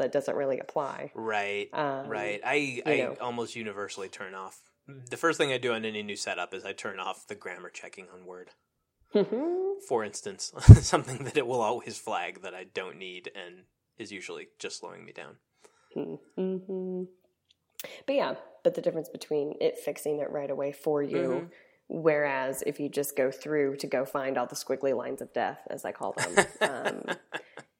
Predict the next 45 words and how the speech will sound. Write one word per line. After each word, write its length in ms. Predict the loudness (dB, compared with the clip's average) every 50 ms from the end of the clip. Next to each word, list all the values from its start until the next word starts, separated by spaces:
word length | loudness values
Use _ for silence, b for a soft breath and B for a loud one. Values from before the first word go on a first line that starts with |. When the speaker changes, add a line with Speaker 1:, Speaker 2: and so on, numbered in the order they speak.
| -16 -10 -4 0
Speaker 1:
manually 600 | 6 10 10 10 12 12 10 8 8 8 6 4
running 340 | 6 6 6 6 8 6 6
it 100 | 6 4
Speaker 2:
Mm-hmm. 100 | 4 4
Speaker 1:
makes 220 | 4 2 2 2 -2
you 80 | -2
have 200 | 0 0 -2 0 0
to 80 | -2
revisit 580 | 0 0 0 0 2 4 4 4 4 4 2 4
it 220 | 4 2 2 0
and 120 | 0 0 0
Speaker 2:
Mm-hmm. 80 | 2 0
Speaker 1:
re-see 480 | 0 0 -2 -2 -4 -2 -2 0 0
it. 240 | 0 0 0 -2 -4 -6 -16 -18 _ _ -10
Speaker 2:
Right. 460 | -2 0 2 2 4 4 2 0 0
Well, 200 | 2 4 4 4
and 200 | 4 2 -2 -4
I 60 | -6 -6 -4
mean, 100 | -4 -2
the 60 | 0
squiggly 400 | -2 -2 -2 -2 -4 -2 2 2
lines 260 | 2 4 4 2 0 -2
of 140 | -8 -6 -2
death 280 | 0 0 0 0 -2 -8
are 100 | -6 -6
interesting 520 | -6 -6 -8 -8 -10 -8 -6 -8 -8 -8
too. 480 | -6 -4 -2 0 0 0 -2 -4 -8 -12 -10
Uh, 160 | -8 -8 -8 -8 -10 -10
I 80 | -12 -8
don't, 200 | -8 -8 -10 -10 -12 -16
I 100 | -14 -12
don't 200 | -10 -10 -12 -10
think 180 | -10 -10 -10 -10
you 60 | -8
cited 340 | -6 -4 -4 -4 -4 -6 -8
this, 200 | -8 -10 -10 -8
that 260 | -4 -2 -4 -2 -4
specific 420 | -8 -14 -8 -8 -4 -4 -4 -2 0
example, 480 | -2 -2 -2 -2 -6 -4 -6 -6 B B B B B B B B B B B B B B B B B _
but 200 | 0 0 0 2 2
the 120 | -4 -2 0
underlining 800 | 0 2 4 4 4 4 4 2 2 -2 -4 -6 -6 -8 -8 -6
of 180 | -6 -6 -6 -4
misspelled 540 | -4 -6 -4 -6 -6 -6 -2 -2 -2 -2 -2
words 360 | -4 -4 -4 -4 -6 -8